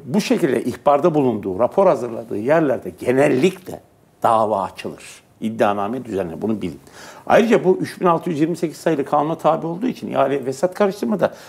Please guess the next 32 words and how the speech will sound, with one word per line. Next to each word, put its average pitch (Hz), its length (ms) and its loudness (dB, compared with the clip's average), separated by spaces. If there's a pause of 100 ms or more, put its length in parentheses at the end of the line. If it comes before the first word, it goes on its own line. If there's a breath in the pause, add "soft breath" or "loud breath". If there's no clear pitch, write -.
soruşturma 160 540 4
iznine 156 380 2
de 143 100 2
gerek 101 380 -2
yok. - 120 -10 (340 loud breath)
Bunlar 214 320 0
özel 151 300 4
suç - 300 -10
tipleri. - 440 -8 (360 loud breath)
Yani 120 240 2
bazı 196 260 4
suç - 220 -10
tipleri 156 400 0
var 190 200 0
ki 127 120 -6
bunlarda 160 360 2
memur, 143 480 0
kamu 139 240 -2
görevlisi 135 520 -2
olman 135 360 2
etmen 113 460 -4 (320 loud breath)
senin 165 420 0
önce 180 360 6
bir 165 60 -4
soruşturulup 156 840 0
o 175 100 2
konunun 180 460 2
izne 147 360 0
tabi 135 340 0
olup 139 220 0 (280 loud breath)
iznin 165 280 2
alınmasını 165 720 2